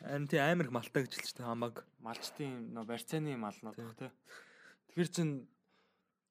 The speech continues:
Speaker 2: хүмүүс ингээд зур нэг газар мазраа зур барьцаан тавиа шагаад
Speaker 1: Тийм,
Speaker 2: байна, тэ.
Speaker 1: ёо.
Speaker 2: Bank of China гэдэг чинь төрийн банк шүү дээ.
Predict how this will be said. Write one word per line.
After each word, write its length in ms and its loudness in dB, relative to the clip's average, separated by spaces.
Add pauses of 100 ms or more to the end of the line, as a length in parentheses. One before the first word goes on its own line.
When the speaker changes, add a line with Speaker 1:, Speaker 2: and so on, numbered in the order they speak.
(120)
Speaker 2:
хүмүүс 320 2
ингээд 160 0
зур 160 0
нэг 160 -4
газар 260 0
мазраа 380 -2
зур 320 -4
барьцаан 320 -10
тавиа 240 -12
шагаад 320 -12
Speaker 1:
Тийм, 160 -10
Speaker 2:
байна, 160 -8
тэ. 80 -2
Speaker 1:
ёо. 240 -8 (400)
Speaker 2:
Bank 240 2
of 80 -12
China 320 -2
гэдэг 180 -6
чинь 300 -10
төрийн 260 -2
банк 240 -6
шүү 220 -14
дээ. 80 -20